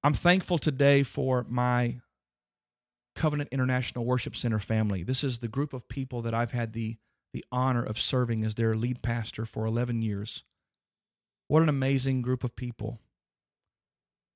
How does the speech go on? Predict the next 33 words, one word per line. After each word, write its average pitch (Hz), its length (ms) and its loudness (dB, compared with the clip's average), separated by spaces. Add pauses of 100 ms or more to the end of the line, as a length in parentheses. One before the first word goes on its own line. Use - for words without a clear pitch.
(200)
Dreamers 135 540 2
and 123 260 -6 (720)
workers 123 640 0
and 110 300 -2 (640)
people 147 280 0
who 131 200 2
are 120 160 4
growing 123 640 4
and 113 280 -4
becoming 120 600 -4 (280)
what 120 200 -4
God's 127 280 2
called 127 280 -2
them 113 80 -2
to 107 80 -2
be. 110 340 0
And 113 140 -2
we've 120 240 0 (400)
gone 147 240 4
through 135 220 2
many 131 240 2
wonderful 139 420 0
times. 147 640 -2 (240)
We've 117 100 -8
gone 123 140 0
through 120 80 -8
some 113 160 -6
sad 131 360 2
times. 131 540 -2 (640)
We've 110 80 -6
been 123 160 2
through 123 140 -2
some 113 340 -4